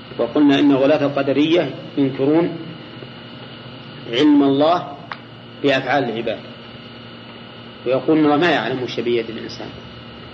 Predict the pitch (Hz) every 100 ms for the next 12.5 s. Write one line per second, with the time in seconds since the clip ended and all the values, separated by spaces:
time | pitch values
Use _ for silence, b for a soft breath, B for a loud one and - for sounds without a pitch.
0 | - - - - - 147 151 147 147 180
1 | 185 165 151 156 - 139 143 139 139 139
2 | 139 131 135 113 127 120 123 143 175 165
3 | 135 139 156 - 123 120 110 - 113 -
4 | - - - - - - - - - -
5 | - - - - - - - - - 123
6 | 123 139 143 135 139 143 139 - - 139
7 | 139 139 139 - 135 139 135 143 143 135
8 | - 139 - - - - - - - -
9 | - - - - 120 131 147 139 135 135
10 | 135 135 131 131 135 131 135 127 139 139
11 | - 131 123 - 123 113 143 135 131 131
12 | 127 123 - 127